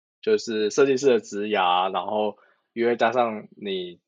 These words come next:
就是过去有在不同的公司之间转换嘛，所以也想聊聊说，诶，你从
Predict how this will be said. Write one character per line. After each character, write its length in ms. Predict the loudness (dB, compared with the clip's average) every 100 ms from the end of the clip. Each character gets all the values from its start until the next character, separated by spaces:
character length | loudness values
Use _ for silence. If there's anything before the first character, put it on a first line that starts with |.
| -6
就 140 | -4
是 100 | -2
过 240 | 0 0
去 160 | 0 -2
有 160 | -2 0
在 160 | 0
不 140 | 0 -4
同 160 | -6
的 120 | -6
公 220 | -4 -4 -6
司 140 | -10
之 80 | -6
间 200 | -6 -4
转 220 | -4 -4
换 260 | 0 0 -2
嘛， 120 | -10 _ _ _
所 180 | 0 2
以 60 |
也 100 | 2
想 340 | 2 0 -2 -10 _ _ _ _
聊 100 | 0
聊 160 | 2 2
说， 160 | 0
诶， 180 | 0 -2
你 160 | -4 -8
从 540 | -6 -4 -2 -4 -10